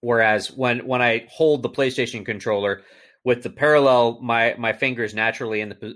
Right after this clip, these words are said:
in the position to activate L one or L two. But when I move my thumb up to the offset,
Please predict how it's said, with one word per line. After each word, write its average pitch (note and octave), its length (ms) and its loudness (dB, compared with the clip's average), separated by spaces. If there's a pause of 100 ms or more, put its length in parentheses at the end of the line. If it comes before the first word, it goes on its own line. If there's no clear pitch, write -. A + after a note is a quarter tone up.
in A2+ 120 -12
the G#2 60 -14
position G2+ 440 -8
to F#2+ 60 -10
activate F#2+ 500 -4
L G2 160 -4
one F#2+ 180 -6
or F2+ 120 -6
L F2 160 -6
two. D#2+ 260 -12 (360)
But A#2 140 0
when A#2+ 120 0
I A#2 140 2
move B2 280 2
my B2 180 0
thumb A#2+ 340 0
up - 300 0
to B2 120 -6
the F#2+ 160 -6
offset, A#2+ 680 0